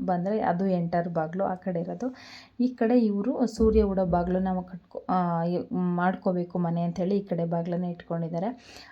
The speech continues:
ಆ ರೈಟ್ಗೆ ದೇವ್ರ ಮನೆ ಇದೆ, ಲೆಫ್ಟ್ಗೆ ಬಂದು, ಮ್, ಅದೇ ಹಿಂದೆ ಬಾಗಿಲಿಂದ ಎಂಟರ್ ಆಗ್ತಾ ಇದ್ದಿದ ತಕ್ಷಣ ಆ ಲೆಫ್ಟ್ಗೆ ಬಂದು ಅಡುಗೆ ಮನೆ ಈ ರೀತಿ ಮಾಡಿಸಿದ್ದಾರೆ. ಕಲರ್ ಕಾಂಬಿನೇಷನ್ನು ಚೆನ್ನಾಗಿತ್ತು, ಹ್ಮ್, ವೈಟ್ಗೆ ಬ್ಲೂ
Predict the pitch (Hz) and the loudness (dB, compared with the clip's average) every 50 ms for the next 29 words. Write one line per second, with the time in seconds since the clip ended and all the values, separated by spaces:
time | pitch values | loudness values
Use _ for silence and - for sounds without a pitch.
0 | - - 214 220 214 214 220 226 220 - - 233 202 190 196 190 190 196 190 180 | -6 -2 2 4 4 4 4 4 2 0 0 0 0 2 2 0 2 2 0 0
1 | 170 165 165 180 233 254 254 - - - 202 202 202 202 - - 202 - 233 220 | 0 -2 -2 -2 -4 -4 -4 -8 -6 -2 -2 0 -2 -2 -8 -10 -2 2 2 2
2 | 190 190 180 175 175 208 254 277 269 233 208 - - - _ - 185 190 185 185 | 2 2 0 0 0 0 2 4 4 2 0 -2 -8 -16 _ -12 -8 -8 -8 -8
3 | - - - 196 190 208 208 202 208 208 202 214 196 196 190 185 170 175 175 180 | -8 -6 -4 0 2 4 6 6 6 6 6 4 4 4 4 2 2 2 2 2
4 | 185 185 175 170 170 165 170 165 165 - - 175 160 156 160 160 - - 175 - | 2 2 4 2 2 2 2 0 -2 -2 -2 -2 -2 -2 -4 -8 -8 -12 -14 -14
5 | - - - 180 - - - - - - - - - - - 202 202 196 196 - | -14 -12 -12 -12 -12 -12 -16 -20 -20 -20 -20 -20 -10 -4 0 0 0 0 0 -4
6 | - 220 - 226 202 196 185 190 220 254 254 - - - - 185 185 185 185 202 | -8 -6 -4 -4 -2 -2 -2 -2 -2 -4 -4 -8 -10 -10 -6 -2 -2 0 0 0
7 | 190 185 185 185 170 170 165 160 156 - - 190 190 180 185 175 180 - 190 185 | 0 0 0 0 0 0 -2 -4 -4 -6 -4 -2 0 0 0 -2 -2 -2 -2 0
8 | 180 175 170 170 170 170 175 170 - 185 180 180 185 220 254 - - - - - | 0 0 0 0 -2 -2 -2 -4 -6 -6 -6 -4 -4 -6 -8 -10 -16 -20 -20 -20
9 | _ _ - 240 226 233 240 240 247 254 240 233 220 220 214 214 - 226 220 220 | _ _ -4 0 0 0 2 4 4 4 6 6 4 2 2 0 0 0 0 0
10 | 214 220 - 220 - - 220 196 190 190 190 185 180 175 175 - 180 - - 190 | -2 -4 -6 -8 -4 -2 0 0 2 0 0 0 -2 -4 -4 -2 -2 -2 -2 -2
11 | 170 - 202 196 190 185 180 180 180 190 202 208 202 208 - - 214 214 214 202 | -4 -4 -2 -2 0 0 0 2 2 2 2 0 0 -4 -4 -2 0 0 2 0
12 | 180 175 185 185 190 190 185 180 175 165 - | 0 0 0 0 0 0 0 0 0 -2 -2